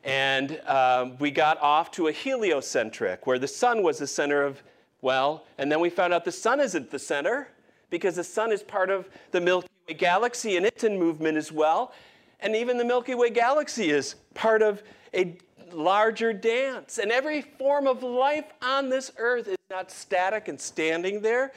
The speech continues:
It's always in dynamic relations, in an ecology, in a web of life. We're always interrelated.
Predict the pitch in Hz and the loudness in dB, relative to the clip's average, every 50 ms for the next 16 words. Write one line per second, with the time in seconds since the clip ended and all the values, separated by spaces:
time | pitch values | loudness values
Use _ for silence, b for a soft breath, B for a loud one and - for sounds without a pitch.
0 | B B B B B 180 160 165 175 185 196 202 202 196 - 165 170 170 165 165 | B B B B B 0 0 2 2 2 0 0 -2 -4 -8 -8 -8 -6 -4 -4
1 | 160 151 151 147 151 151 156 170 160 156 - 147 131 123 127 131 135 135 - - | -4 -4 -4 -4 -4 -6 -6 -8 -10 -10 -8 -8 -6 -4 -4 -6 -6 -8 -10 -12
2 | 107 95 98 - - - _ - 139 143 143 143 143 139 139 - - - - 170 | -14 -14 -14 -18 -20 -12 _ -4 -2 0 0 0 -2 -4 -6 -10 -12 -10 -6 -4
3 | 165 165 165 156 131 107 - 113 110 113 107 123 139 139 123 135 139 135 143 170 | -4 -2 -2 -4 -6 -8 -10 -12 -12 -10 -8 -8 -6 -4 -4 -6 -4 -4 -2 -2
4 | 190 190 170 135 123 117 104 95 107 98 92 90 85 82 - _ _ B B B | -2 -2 -4 -6 -6 -8 -8 -8 -8 -10 -10 -10 -10 -14 -20 _ _ B B B
5 | B B B B B B B 240 240 240 247 254 254 254 233 254 240 240 240 233 | B B B B B B B -2 -2 0 -2 -2 -4 -6 -8 -8 -8 -6 -6 -8
6 | 240 226 226 233 240 240 233 208 131 117 | -8 -8 -6 -8 -8 -8 -10 -12 -14 -16